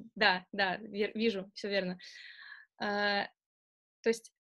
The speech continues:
в структуре, э, самосознания, да, самоопределения,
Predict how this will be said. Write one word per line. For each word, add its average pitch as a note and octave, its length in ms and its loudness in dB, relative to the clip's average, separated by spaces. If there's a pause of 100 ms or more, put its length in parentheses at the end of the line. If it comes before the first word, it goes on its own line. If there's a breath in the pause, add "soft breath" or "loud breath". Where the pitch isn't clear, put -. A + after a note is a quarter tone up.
(120)
в - 60 -14
структуре, C4+ 1200 2
э, A3 380 4
самосознания, B3 1120 2
да, B3 320 0
самоопределения, A3 1200 2